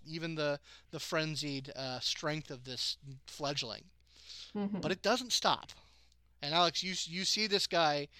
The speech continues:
Speaker 1: uh, event-, and eventually, like, you see the door, even though you're holding it,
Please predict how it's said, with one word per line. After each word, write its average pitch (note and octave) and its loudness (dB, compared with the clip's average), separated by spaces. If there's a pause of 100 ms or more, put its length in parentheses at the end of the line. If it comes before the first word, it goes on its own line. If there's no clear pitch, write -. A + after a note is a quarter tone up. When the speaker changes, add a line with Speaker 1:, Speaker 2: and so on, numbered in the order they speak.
(420)
Speaker 1:
uh, C#3 -6
event-, F#3 6
and F#3 2
eventually, G#3 6
like, D#3 2 (260)
you D3+ -6
see G3 0
the E3+ -2
door, D3+ 0 (1160)
even G3+ 2
though G#3+ 6
you're F#3 6
holding E3+ 2
it, C3 -6